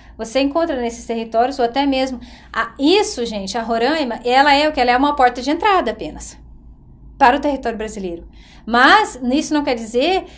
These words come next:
que esses refugiados, esses venezuelanos, vão ficar apenas em Roraima.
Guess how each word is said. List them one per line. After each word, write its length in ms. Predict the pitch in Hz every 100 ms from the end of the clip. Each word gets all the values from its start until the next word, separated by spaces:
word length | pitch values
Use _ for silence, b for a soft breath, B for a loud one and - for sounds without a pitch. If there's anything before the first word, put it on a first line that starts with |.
| B
que 80 | 269
esses 160 | 269 262
refugiados, 720 | 262 240 226 226 277 - -
esses 240 | 233 226 202
venezuelanos, 560 | 220 214 208 214 262
vão 100 | 294
ficar 180 | 285 320
apenas 400 | 320 302 302 330
em 60 | 349
Roraima. 640 | 359 403 403 339 170 -